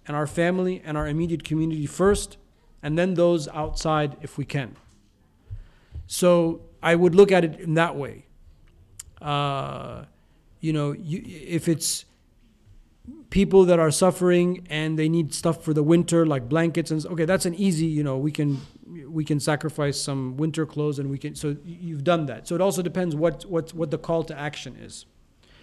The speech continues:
But I would think of that, that sort of pyramid, that decision pyramid first. Where am I?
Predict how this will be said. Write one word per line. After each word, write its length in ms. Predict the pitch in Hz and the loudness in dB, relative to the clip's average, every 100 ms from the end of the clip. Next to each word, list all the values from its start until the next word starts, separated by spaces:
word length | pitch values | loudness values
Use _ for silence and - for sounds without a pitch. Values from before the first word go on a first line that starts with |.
| - - - _ _ _ | -20 -20 -20 _ _ _
But 160 | 139 175 | 2 4
I 100 | 170 | 6
would 160 | 185 180 | 6 6
think 220 | 220 214 | 4 6
of 120 | 160 | 4
that, 460 | 185 185 - 202 160 | 4 2 -4 -6 -2
that 220 | 165 143 | -2 -2
sort 160 | 175 | -4
of 120 | 156 151 | -4 -2
pyramid, 460 | 185 180 160 135 | 2 2 2 -2
that 160 | 135 127 | -4 -6
decision 400 | 143 160 143 147 | -6 -4 -4 -2
pyramid 500 | 147 147 139 123 113 | -2 -2 -2 -6 -10
first. 420 | - 131 113 - _ - - - | -10 -8 -10 -16 _ -20 -20 -8
Where 240 | 175 196 | 0 4
am 140 | 190 180 | 4 4
I? 320 | 170 170 | 4 2